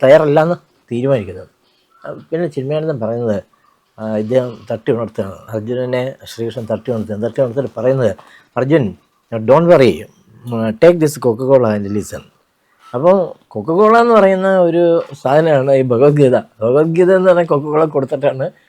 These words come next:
ചിന്മയാനന്ദൻ പോലും പറഞ്ഞിരിക്കുന്നത്. അത്രയേ ഉള്ളൂ ഇതിൻ്റെ കാര്യം എന്ന് പറയാൻ. ഭഗവത്ഗീത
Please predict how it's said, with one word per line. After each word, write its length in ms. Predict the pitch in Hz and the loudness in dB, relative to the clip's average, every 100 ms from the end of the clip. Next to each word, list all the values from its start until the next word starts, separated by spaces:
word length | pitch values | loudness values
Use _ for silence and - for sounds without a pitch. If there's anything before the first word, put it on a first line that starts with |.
| _ | _
ചിന്മയാനന്ദൻ 640 | 113 117 143 156 156 156 | -6 -2 4 4 6 4
പോലും 340 | 139 151 160 143 - | 6 6 4 0 0
പറഞ്ഞിരിക്കുന്നത്. 500 | 131 131 123 104 95 - _ _ - | 2 2 0 -2 -6 -12 _ _ -12
അത്രയേ 240 | 113 196 | 0 4
ഉള്ളൂ 120 | 226 214 | 8 6
ഇതിൻ്റെ 160 | 185 | 6
കാര്യം 220 | 175 156 | 2 2
എന്ന് 140 | 151 120 | 0 -4
പറയാൻ. 180 | 98 - _ | -10 -18 _
ഭഗവത്ഗീത 640 | 113 117 156 202 202 160 | -4 0 0 2 2 4